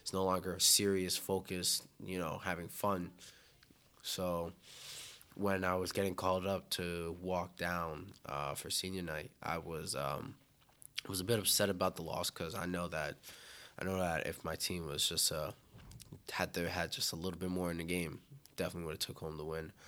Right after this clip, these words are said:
Um, but it felt good. It felt good, um, finishing how I started. You know,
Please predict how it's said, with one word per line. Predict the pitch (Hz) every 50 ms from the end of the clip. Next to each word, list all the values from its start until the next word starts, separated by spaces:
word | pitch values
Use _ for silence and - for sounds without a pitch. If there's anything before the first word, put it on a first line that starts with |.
| - - - - - - - - - - - -
Um, | 62 67 69 69 67 - - - - - - - - _ _ - - - - - - _ _ _ _ -
but | 98 92 87 82 - -
it | - 90
felt | - - 135 127 117 -
good. | - 131 127 123 107 - - - -
It | - 90 -
felt | - 101 101 98 95 -
good, | - 104 104 101 98 95
um, | 92 90 87 85 80 82 80 78 98 - - - - - - - - - -
finishing | - 107 95 92 85 - - 95 92 87
how | 85 90 85
I | 80 78
started. | 76 - - - - - - - - - - _ _ _ - - - - - -
You | 87 82
know, | 80 80 - -